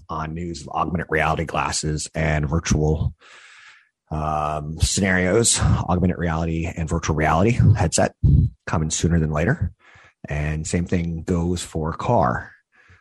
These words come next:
Both of those could be trillion dollar market cap ventures. One analyst upped her valuation today on Apple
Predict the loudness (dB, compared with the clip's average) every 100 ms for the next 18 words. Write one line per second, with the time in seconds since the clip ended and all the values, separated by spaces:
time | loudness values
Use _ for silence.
0 | _ 2 2 4 4 4 2 -2 2 0
1 | 2 2 4 2 2 0 0 -2 -4 -6
2 | -6 -4 -4 0 0 0 -4 -6 -16 _
3 | _ _ _ _ _ _ _ 0 2 0
4 | -2 -4 -6 -6 -6 -8 -6 -2 -2 0
5 | 0 0 -2 -4 -4 -6 -6 -4 -4 -6
6 | -8 -6 -2 0 -2 -4 -2 0 0